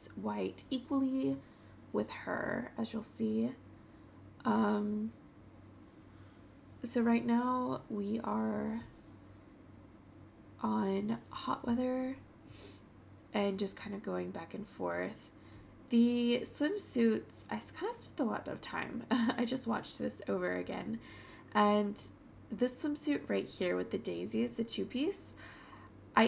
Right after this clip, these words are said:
ended up putting on her, but I ended up giving her two swimsuits. And I prefer this, uh, one piece over that two piece. Um, and I did keep that,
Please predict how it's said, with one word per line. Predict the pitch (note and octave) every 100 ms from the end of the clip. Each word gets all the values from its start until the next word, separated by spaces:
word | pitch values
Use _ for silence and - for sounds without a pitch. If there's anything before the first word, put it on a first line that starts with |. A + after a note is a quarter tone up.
| B3+
ended | B3+ D4
up | F4 G4+ -
putting | - A#3+ A#3+
on | G#3+ G#3+ A3+
her, | A#3 D4+ F#4 - - A3+ -
but | - C#4 C#4 C4+ - - - - - - - - - - - -
I | -
ended | B3 D4
up | F4 -
giving | E4 C#4
her | C4+ B3 A#3+
two | - - B3+ B3+
swimsuits. | A#3+ A3 F#3+ - - - - - - - - - - - - - -
And | G3+ G#3 G3+
I | A3
prefer | A3+ A3 A#3+ C#4 D4+ D4 - -
this, | A3+ G#3 G3 - - - -
uh, | G3+ F#3+ F#3
one | F#3+ G3 G#3
piece | - F#3+ F3 F#3 - - F3+
over | F3+ - G3+
that | G3+ -
two | - -
piece. | - C#4+ G4+ - - - - - - - -
Um, | G#3 G3+ G3+ G3+ G3 G3+ - - -
and | G3+
I | G#3
did | G3+ A#3+ A3+
keep | - - F#3+
that, | - -